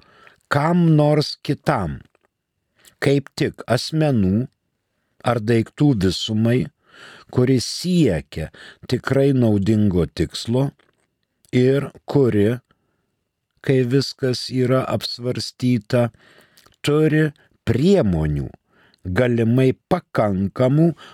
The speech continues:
nustatytam tikslui pasiekti. Ir dar paminėtas šimtas septynioliktasis. Jokia asmenų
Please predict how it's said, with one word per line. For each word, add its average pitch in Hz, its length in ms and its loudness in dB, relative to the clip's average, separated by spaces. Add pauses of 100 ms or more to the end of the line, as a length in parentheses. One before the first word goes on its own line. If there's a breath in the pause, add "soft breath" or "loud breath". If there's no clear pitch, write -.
(100)
nustatytam 117 1040 -2
tikslui 92 760 -2 (420 soft breath)
pasiekti. 95 1600 -2 (960 loud breath)
Ir 101 200 -6
dar 110 280 -2
paminėtas 131 920 -2
šimtas 107 640 -4
septynioliktasis. 95 1500 -4 (480 soft breath)
Jokia 117 720 -2 (760 soft breath)
asmenų 131 840 0